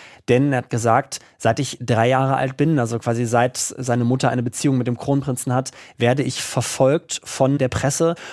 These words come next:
und bin immer nur bekannt als Sohn meiner Mutter.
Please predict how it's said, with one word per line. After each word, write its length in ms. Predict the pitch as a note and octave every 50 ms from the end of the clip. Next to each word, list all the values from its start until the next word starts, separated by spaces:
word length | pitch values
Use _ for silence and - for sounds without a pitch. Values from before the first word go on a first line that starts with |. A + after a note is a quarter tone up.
| - -
und 220 | - C#3 C#3 C3
bin 180 | - C#3+ C#3+ C3
immer 340 | - D#3 E3 F3+ F3+ E3+ D#3
nur 300 | D3+ D3+ D#3+ F3 F#3+ F3
bekannt 640 | D3+ D#3 C#3 - - - C3 C#3 E3 F3 - - - _ -
als 420 | A#2+ B2 C3 C#3 - - - - -
Sohn 400 | B2+ A2+ B2+ C3+ C#3+ D3+ D3+ C#3+
meiner 260 | C3 C3 C3+ C#3 C3
Mutter. 400 | B2 A#2+ B2+ - - G2 F#2+ -